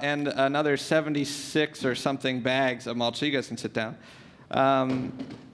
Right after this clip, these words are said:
really what I wanna do is, is point out, uh, some, some little things like this because, uh, at many churches, the student ministry kind of operates on an island apart from everyone, all by themselves. And we don't wanna do that. We want, uh,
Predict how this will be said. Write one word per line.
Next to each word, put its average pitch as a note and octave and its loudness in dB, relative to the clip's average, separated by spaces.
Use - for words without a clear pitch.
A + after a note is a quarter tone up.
really C4 6
what G3 8
I F3 6
wanna F3+ 4
do E3+ 6
is, C#3 2
is C#3 4
point E3 2
out, D#3 2
uh, C3 4
some, D3 0
some E3+ 0
little D#3+ 6
things E3 -2
like C#3+ 0
this C#3+ 2
because, B2+ 0
uh, A#2 -2
at C3+ 0
many D#3 2
churches, C#3 0
the - -2
student E3+ 0
ministry D3 0
kind C3+ -2
of C3+ 0
operates B2+ 0
on C3 0
an B2 0
island B2 -2
apart B2 0
from B2+ -2
everyone, A#2+ -2
all C3 4
by C3 4
themselves. A#2 -2
And C3+ 0
we E3 6
don't E3 2
wanna C#3+ 2
do C#3+ 4
that. A2+ 0
We C3+ 0
want, D3 2
uh, B2+ 0